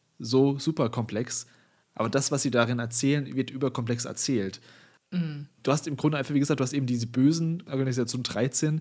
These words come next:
Speaker 1: die was Böses will, und du hast eben auf der anderen Seite Goofy, Sora und Donald, die dagegenhalten eben und die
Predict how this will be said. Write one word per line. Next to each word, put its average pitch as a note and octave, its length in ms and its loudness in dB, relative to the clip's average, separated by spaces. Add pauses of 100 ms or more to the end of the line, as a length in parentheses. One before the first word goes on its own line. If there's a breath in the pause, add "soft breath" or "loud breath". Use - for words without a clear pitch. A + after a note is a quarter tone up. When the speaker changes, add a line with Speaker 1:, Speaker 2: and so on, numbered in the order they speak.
(160 loud breath)
Speaker 1:
die B2 80 -2
was B2 140 -2
Böses B2 340 0
will, C3+ 160 4
und C#3 80 -4
du B2+ 60 2
hast A#2+ 140 -2
eben C3 220 -4
auf A#2 100 -12
der B2 100 -4
anderen B2 220 0
Seite A#2+ 80 -4
Goofy, C#3+ 340 -2
Sora B2+ 260 4
und B2 120 0
Donald, C3 340 0
die A#2+ 220 -2 (400)
dagegenhalten A#2 720 0
eben G#2+ 300 -6
und A#2 380 -12
die B2+ 140 -8